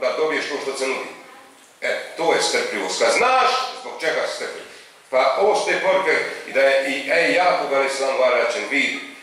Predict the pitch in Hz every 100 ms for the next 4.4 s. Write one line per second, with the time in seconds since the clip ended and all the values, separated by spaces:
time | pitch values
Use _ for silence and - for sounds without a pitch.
0 | - 127 131 - 143 139 131 - 127 139
1 | 131 127 127 110 110 - - - - -
2 | 147 139 131 139 - 127 147 165 170 165
3 | 202 - 147 147 143 143 135 131 120 -
4 | 135 - -